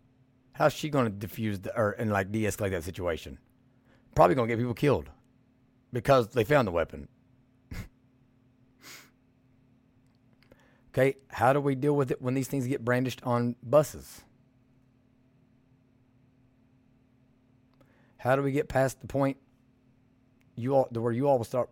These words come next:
stop looking at S R Os, school resource officers, as the enemy? Okay, whenever, look, look,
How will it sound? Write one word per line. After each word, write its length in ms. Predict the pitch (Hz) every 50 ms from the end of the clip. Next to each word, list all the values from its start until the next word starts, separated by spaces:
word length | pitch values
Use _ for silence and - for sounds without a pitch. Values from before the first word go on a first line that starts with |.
| - -
stop 220 | - 120 107 104
looking 240 | 139 127 - 135 120
at 100 | 107 95
S 140 | 120 110 -
R 160 | 113 110 123
Os, 180 | 139 139 120
school 140 | - - 120
resource 320 | 120 131 127 - 117 104 101
officers, 140 | 107 104 - -
as 260 | 120 120 117 104 107 - _ -
the 220 | 110 113 117 127
enemy? 380 | 156 190 170 113 95 98 101 - _ _ _ _ _ _ _ _ _ _ _ _ _ _ _ _ _ _ _ _ _ _ _ _
Okay, 120 | - 139 147
whenever, 300 | 147 147 147 139 143 139
look, 260 | 147 156 143 160 - -
look, 200 | 151 156 -